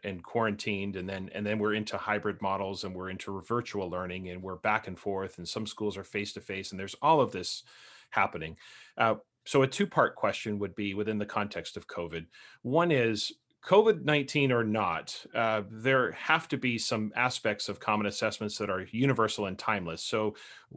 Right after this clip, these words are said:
what are the aspects that hold up even, even in this situation that we're in? So let's start with that. And then the second part is, what are some ways that schools you've seen,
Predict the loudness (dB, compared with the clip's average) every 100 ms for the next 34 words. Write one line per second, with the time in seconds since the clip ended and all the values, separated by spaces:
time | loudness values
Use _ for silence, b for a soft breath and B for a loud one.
0 | -12 2 4 6 8 6 6 2 2 0
1 | -2 0 -2 -2 -8 2 6 6 4 2
2 | 0 -6 -20 _ -2 2 4 4 2 0
3 | 2 2 0 -2 0 -2 -6 -8 -6 -6
4 | -4 -4 -4 -4 -6 -4 -6 -4 -6 -6
5 | -6 -4 0 2 0 0 2 4 2 0
6 | -4 -2 -2 0 2 0 4 4 4 -2
7 | -4 -4 -10 B B B B 6 6 6
8 | 6 6 4 4 4 2 -2 -2 -2 0
9 | 2 2 0 4 4 4 0 -2 -2 -4